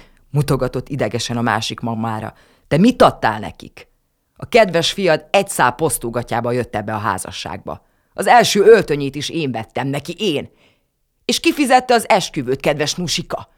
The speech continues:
csattant fel Tibor papa. „Mi fizettük az utolsó fillérig.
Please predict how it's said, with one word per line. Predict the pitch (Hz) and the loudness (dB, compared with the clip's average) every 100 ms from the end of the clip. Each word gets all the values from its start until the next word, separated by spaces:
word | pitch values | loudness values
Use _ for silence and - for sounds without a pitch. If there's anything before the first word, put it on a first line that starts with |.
| _ _ | _ _
csattant | - 156 - 127 | -6 -6 -4 -8
fel | 123 123 | -4 -8
Tibor | - 127 95 - | -6 -10 -10 -10
papa. | 110 - - _ _ | -14 -14 -20 _ _
„Mi | 247 277 | 0 0
fizettük | 196 160 147 - 175 | 0 -4 -4 -6 -8
az | 156 | -8
utolsó | 208 - 131 - 123 | -6 -4 -6 -6 -10
fillérig. | - 135 113 76 78 73 | -8 -10 -8 -12 -16 -20